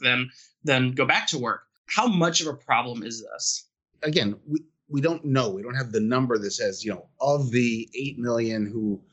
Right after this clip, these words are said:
Speaker 2: are long-term unemployed and, and we're concerned so deeply about, um, three million of them, it, it's the benefit. But, but it's,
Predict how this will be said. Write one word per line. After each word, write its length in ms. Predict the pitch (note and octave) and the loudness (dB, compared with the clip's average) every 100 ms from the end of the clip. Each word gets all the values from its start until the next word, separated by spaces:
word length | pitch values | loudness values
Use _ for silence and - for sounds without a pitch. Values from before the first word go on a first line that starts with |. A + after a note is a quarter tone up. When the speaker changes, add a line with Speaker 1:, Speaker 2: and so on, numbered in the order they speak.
| _ - | _ -4
Speaker 2:
are 140 | G#2 | 0
long-term 500 | A2 C3 C3+ - A2+ | 2 4 2 2 0
unemployed 720 | A#2 A2 G#2+ A2 G#2+ G#2+ F2 - - _ _ _ _ - G2 | 0 -2 -2 0 2 2 -2 -10 -12 _ _ _ _ -12 -4
and, 240 | F#2+ G2 | 0 0
and 180 | - G2+ | -2 -6
we're 60 | |
concerned 500 | F2+ G2+ - E3 D#3 | -6 -4 0 2 2
so 120 | C3+ A2 | 2 0
deeply 340 | A#2 A2 A2 | -2 -2 -2
about, 460 | G2 G2 G2 G2 - _ _ _ _ | 0 0 -2 -8 -12 _ _ _ _
um, 440 | G2 G2 F2+ E2 D2 _ _ _ _ _ _ _ - - | 0 2 0 -4 -12 _ _ _ _ _ _ _ -20 -20
three 200 | - D3 | -2 0
million 240 | D3+ C3 A#2+ | 2 4 4
of 100 | A2 | 2
them, 240 | G#2 G2+ | 0 -2
it, 340 | G2 G#2+ A2+ - | -8 -8 -8 -6
it's 200 | A#2 - | -8 -6
the 100 | A2 | -2
benefit. 400 | G#2 G2 - - _ | -2 -2 -6 -18 _
But, 240 | D3 - - _ _ _ _ | -2 -2 -6 _ _ _ _
but 140 | D3+ D3+ | 0 2
it's, 380 | D3 - - | 2 -2 -4